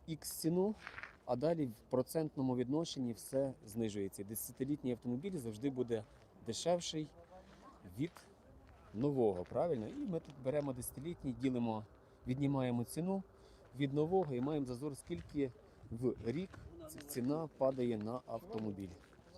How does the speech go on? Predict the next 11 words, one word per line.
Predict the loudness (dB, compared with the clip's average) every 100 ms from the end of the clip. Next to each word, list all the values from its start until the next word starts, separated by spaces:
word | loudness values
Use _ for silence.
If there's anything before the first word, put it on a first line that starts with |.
| -18 -18 -4
Друзі, | 0 2 2
всім | 0 2
привіт, | 2 2
хто | 2
долучився. | 4 4 4 2 2 2
Ми | 4
у | 6
місті | 4 2 -2
Львів, | -4 -4 -4
сьогодні | -2 0 2 0
наживо. | 0 0 -2 -2